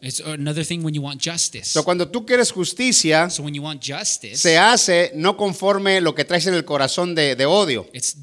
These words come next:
Speaker 1: done not by the hatred you have in your
Speaker 2: Porque
Speaker 1: heart.
Speaker 2: si ellos quisieran justicia, era que lo ju-, injusticiaran y que lo metieran a la cárcel, pero no que lo mataran.
Speaker 1: And so if they wanted justice, they could have just put him in prison and
Speaker 2: So,
Speaker 1: not killed him.
Speaker 2: cuando nosotros vamos más allá,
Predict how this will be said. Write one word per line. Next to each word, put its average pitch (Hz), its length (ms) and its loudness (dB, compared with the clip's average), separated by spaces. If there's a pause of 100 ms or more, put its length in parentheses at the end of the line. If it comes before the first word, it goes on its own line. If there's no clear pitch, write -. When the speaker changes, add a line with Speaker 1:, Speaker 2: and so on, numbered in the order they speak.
Speaker 1:
done 170 240 -6
not 175 220 -10
by 196 160 -8
the 156 120 -8
hatred 147 480 -6
you 131 120 -14
have 123 160 -12
in 120 60 -16
your 113 100 -14
Speaker 2:
Porque 185 240 2
Speaker 1:
heart. 165 80 0
Speaker 2:
si 202 80 4
ellos 240 180 4
quisieran 202 380 2
justicia, 180 680 2
era 190 280 4
que 185 100 -2
lo 156 100 0
ju-, 151 280 -8
injusticiaran 202 800 0 (180)
y 160 120 -4
que 151 120 0
lo 143 80 2
metieran 160 400 2
a 165 80 4
la 135 140 2
cárcel, 185 400 2
pero 139 180 -2
no 135 180 -2
que 240 80 2
lo 165 120 2
mataran. 170 560 0
Speaker 1:
And 123 120 -12
so 160 140 -4
if 147 80 -10
they 160 100 -8
wanted 147 320 -8
justice, 156 480 -4
they 147 120 -8
could 151 120 -8
have 139 80 -6
just 135 220 -8
put 147 80 -10
him 135 100 -10
in 117 120 -14
prison 156 420 -8
and 123 80 -6
Speaker 2:
So, 196 80 4
Speaker 1:
not 196 120 0
killed 208 260 -8
him. 101 240 -16
Speaker 2:
cuando 185 260 2
nosotros 226 460 2
vamos 220 320 2
más 190 280 4
allá, 165 640 4